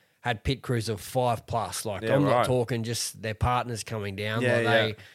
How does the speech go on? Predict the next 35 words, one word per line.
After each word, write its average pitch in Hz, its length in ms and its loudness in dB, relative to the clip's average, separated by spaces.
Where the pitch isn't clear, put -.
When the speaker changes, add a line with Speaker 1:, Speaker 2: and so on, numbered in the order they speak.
Speaker 1:
they 127 160 2
had 104 420 -2
people 117 280 0
wrapping 117 400 2
'em 113 140 -4
in 104 140 -4
blankets, 113 760 -4
you 113 80 -6
know, 107 260 -2
Speaker 2:
Yeah. 113 120 4
Speaker 1:
like - 240 -4
the, 107 140 -6
the 90 180 -16
proper. 107 460 -6
And, 107 220 -4
um, 95 400 -6
so, 123 180 0
yeah, 120 160 0
we 123 140 -2
didn't 110 160 -4
have 123 140 0
that. 104 180 -6
So 113 160 -4
I, 107 260 -6
I 104 40 -8
thought 117 340 -6
for 127 80 -10
this 123 160 -4
Dead 123 260 -4
Cow 113 220 -4
Gully, 107 460 -4
Speaker 2:
You 113 80 -20
do 107 160 -4
it 98 40 -4
right. 92 300 -4